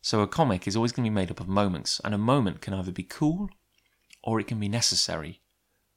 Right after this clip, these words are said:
or it can be both. So to elaborate,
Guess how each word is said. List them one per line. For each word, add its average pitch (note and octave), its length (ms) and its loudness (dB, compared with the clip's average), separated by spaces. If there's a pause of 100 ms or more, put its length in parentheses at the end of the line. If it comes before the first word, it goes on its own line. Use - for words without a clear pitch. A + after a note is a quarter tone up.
(400)
or G#2 140 2
it - 80 -2
can G2 120 -4
be F#2 80 0
both. F#2 480 -4 (1000)
So - 160 -2
to G2 120 0
elaborate, G2+ 560 2